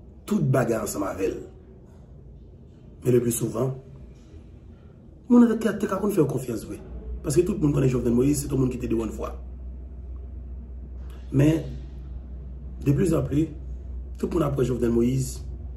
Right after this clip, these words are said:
te egzakteman gen kè imen, men l te nan mitan asasen.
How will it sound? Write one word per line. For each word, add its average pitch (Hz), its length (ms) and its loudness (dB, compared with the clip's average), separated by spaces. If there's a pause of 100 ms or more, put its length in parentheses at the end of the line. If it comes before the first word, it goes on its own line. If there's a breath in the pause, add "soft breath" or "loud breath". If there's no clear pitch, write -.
(960 loud breath)
te 165 120 12
egzakteman 127 760 0 (1600)
gen 135 320 6
kè 139 220 4
imen, 123 340 2 (1080)
men 117 100 2
l 110 80 0
te 113 140 0
nan 110 100 -2
mitan - 320 -4
asasen. - 560 -6